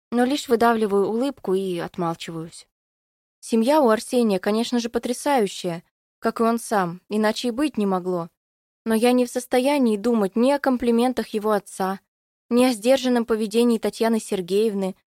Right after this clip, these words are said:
которая больше не упоминает про мед, ни о забавном младшем Громове. Глядя на него, я могу представить, каким был в детстве Арсений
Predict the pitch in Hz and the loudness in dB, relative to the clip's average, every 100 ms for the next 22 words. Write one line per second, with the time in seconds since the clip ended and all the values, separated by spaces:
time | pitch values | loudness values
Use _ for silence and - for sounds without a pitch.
0 | _ - 226 214 208 190 208 - 214 208 | _ -8 -2 2 2 0 -2 -2 -4 -2
1 | 208 226 226 175 - 196 196 175 - _ | -2 0 0 -2 -4 -4 -2 -4 -8 _
2 | _ _ _ _ 233 254 240 240 247 277 | _ _ _ _ 2 2 4 2 4 4
3 | 254 220 226 247 233 202 190 208 214 185 | 2 2 0 0 -4 -2 0 2 0 -2
4 | 185 185 _ _ _ _ - 214 233 226 | -6 -8 _ _ _ _ -4 0 0 2
5 | 226 220 214 277 247 208 208 233 233 233 | 2 0 2 0 2 0 0 0 -2 -4
6 | - 277 262 190 - 208 - 269 214 202 | 0 2 2 0 -4 -6 -2 0 2 0
7 | 180 220 208 - 185 - - 277 240 180 | 0 -2 -2 0 0 0 -4 0 0 -2